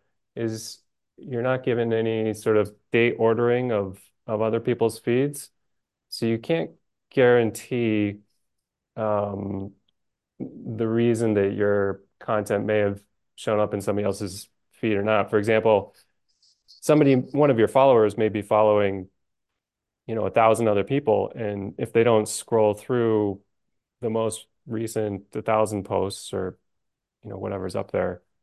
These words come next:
uh, they may not see your content. So you may get ninety-nine views, right? Or they might not even sign on to Twitter, um, in the time that,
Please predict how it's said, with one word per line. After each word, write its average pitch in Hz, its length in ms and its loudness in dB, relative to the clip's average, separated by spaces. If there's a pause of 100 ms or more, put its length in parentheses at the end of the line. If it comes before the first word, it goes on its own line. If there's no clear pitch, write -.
(240)
uh, 104 140 -8 (840)
they 131 120 4
may 139 160 6
not 120 200 2
see - 140 -6
your 110 120 2
content. 113 420 -4
So 117 100 -4
you 110 160 0
may 113 340 0
get 110 280 0 (320)
ninety-nine 113 560 0
views, 110 640 -8
right? 117 380 -4
Or 113 180 2
they 117 140 2
might 117 200 4
not 113 280 0 (320)
even 117 280 -2
sign 120 280 0
on 135 180 2
to 117 100 -6
Twitter, 104 520 0 (580)
um, 98 540 -6 (440)
in 113 100 -4
the 107 60 0
time 104 420 0
that, 101 300 -4